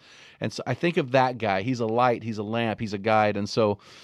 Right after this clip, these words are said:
uh, Bill, thanks so much. It looks like we can get a hold of you, and our guys can buy your resources at bill hendricks dot net. Is that correct?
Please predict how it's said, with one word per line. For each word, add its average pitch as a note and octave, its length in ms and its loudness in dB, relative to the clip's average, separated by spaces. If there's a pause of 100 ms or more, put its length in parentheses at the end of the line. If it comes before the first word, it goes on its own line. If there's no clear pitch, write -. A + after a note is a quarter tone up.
(160)
uh, A#2 100 4
Bill, D3 240 8
thanks E3+ 280 2
so E3 100 4
much. C#3 260 6
It C3 60 4
looks D#3 240 2
like D3 140 4
we D3+ 80 6
can D3 120 0
get C#3 140 4
a B2+ 40 6
hold C3+ 220 4
of B2+ 120 2
you, C#3 380 6
and A#2+ 100 2
our A2 100 4
guys A#2+ 300 6
can A2+ 240 2
buy A#2 180 8
your B2+ 140 6
resources B2+ 560 4
at G2+ 320 4
bill B2 380 8
hendricks C3 500 2
dot A#2 260 6
net. A2 300 2
Is F#2+ 80 -2
that A2 180 2
correct? D#3 380 4